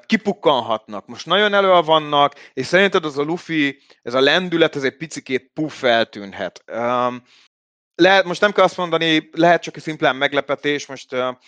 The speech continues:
tehát akár egy ötvenes, ötven százalékos csapatra is azt mond, aki meglepetés, hogy ötven százalék biztos, hogy vissza fog esni, idézőjelesen. Azt kell, a-, arra gondolok most, hogy melyik az, amelyik egy picikét ez a flúk, szerencséjük volt, ö, jó sorsolás, stb.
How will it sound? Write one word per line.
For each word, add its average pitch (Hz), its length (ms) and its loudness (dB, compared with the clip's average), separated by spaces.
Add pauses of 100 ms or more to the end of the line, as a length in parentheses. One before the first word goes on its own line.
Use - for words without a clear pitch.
(220)
tehát - 260 -18
akár 143 300 0
egy 147 140 2
ötvenes, 156 500 0
ötven 160 280 -4
százalékos 131 420 -2
csapatra 131 360 -8
is 120 100 -8
azt 135 160 -6
mond, 131 120 -6
aki 123 160 -4
meglepetés, 127 640 -2
hogy 117 120 -12
ötven 123 280 -6
százalék 113 460 -2
biztos, 120 300 -16
hogy 110 100 -8
vissza 113 240 -10
fog 92 200 -14
esni, 131 300 -8
idézőjelesen. 185 800 -8 (320)
Azt - 260 2
kell, 185 180 4
a-, 202 300 6
arra 185 120 6
gondolok 147 420 -2
most, 160 200 -6
hogy 143 100 -6
melyik 165 260 0
az, 143 140 -2
amelyik 131 280 -2
egy 113 80 -8
picikét 127 420 -14
ez 101 60 -18
a 101 60 -12
flúk, 165 500 -8 (240)
szerencséjük 143 800 0
volt, 135 600 4
ö, 120 220 -4
jó 135 260 -2
sorsolás, 127 680 -2
stb. 170 580 -6